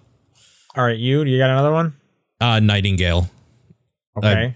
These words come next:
Speaker 2: I, I really wanna just play Nightingale at this point. I was a little bit worried what they were gonna do with the survival thing, but, like, the whole finding means to craft these cards that open up portals into other worlds and stuff is just batshit insane,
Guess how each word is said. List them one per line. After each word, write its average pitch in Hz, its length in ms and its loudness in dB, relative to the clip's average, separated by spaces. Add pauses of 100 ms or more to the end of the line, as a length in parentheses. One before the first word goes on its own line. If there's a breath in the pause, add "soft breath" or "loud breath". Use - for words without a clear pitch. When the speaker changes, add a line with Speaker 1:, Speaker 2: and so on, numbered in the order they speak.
(140)
Speaker 2:
I, 90 120 -2
I - 20 2
really 98 400 2
wanna 90 400 2
just 85 440 -2
play 80 240 -2
Nightingale 76 600 -4
at 73 60 -8
this 78 180 -4
point. 80 380 -6 (300 soft breath)
I 104 100 0
was 107 160 2
a 117 40 4
little 127 220 4
bit 120 180 2
worried 107 300 2
what 101 120 0
they 101 80 0
were 98 120 2
gonna 90 200 0
do 92 120 2
with 95 160 0
the 90 60 -2
survival 87 640 -2
thing, 104 440 0
but, 98 220 0
like, 85 280 -2 (520 soft breath)
the 101 100 0
whole 101 360 0 (300)
finding 107 840 2 (240)
means 104 520 2
to 101 100 0
craft 101 460 -4
these 92 220 0
cards 92 400 -2
that 87 180 0
open 90 260 0
up 87 200 -2
portals 90 480 -2
into 87 280 -2
other 87 220 0
worlds 85 480 -2
and 92 100 0
stuff 92 280 -2
is - 160 -8
just - 580 -6
batshit 85 420 -4
insane, 82 680 -2